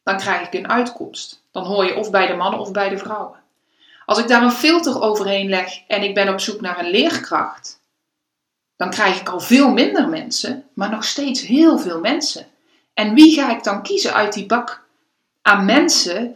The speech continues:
die allemaal leerkracht zijn? Als ik maak dat het een leerkracht in het basisonderwijs is,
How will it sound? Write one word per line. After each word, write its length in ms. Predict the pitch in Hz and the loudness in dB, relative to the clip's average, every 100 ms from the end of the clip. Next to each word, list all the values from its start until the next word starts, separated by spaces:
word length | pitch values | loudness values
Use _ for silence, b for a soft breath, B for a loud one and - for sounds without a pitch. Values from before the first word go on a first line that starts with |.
| _ | _
die 200 | 202 220 | -8 -2
allemaal 400 | 277 277 233 202 | 2 6 6 4
leerkracht 640 | 226 302 - - 156 - | 2 -2 -4 -2 -2 -4
zijn? 360 | - - - - _ _ _ _ _ _ _ b b b b | -10 -10 -14 -20 _ _ _ _ _ _ _ b b b b
Als 180 | 254 311 | 4 6
ik 100 | 311 | 6
maak 360 | 311 311 311 | 6 6 4
dat 140 | 285 277 | 2 2
het 220 | 254 - | 0 0
een 140 | 233 | 4
leerkracht 560 | 240 269 - 247 226 - | 4 4 2 2 2 0
in 80 | 214 | -4
het 160 | 202 | -2
basisonderwijs 1120 | 214 269 339 320 - 190 180 165 156 156 160 | 0 2 2 2 0 -4 -8 -10 -10 -10 -10
is, 460 | 180 247 - - | -8 -10 -10 -14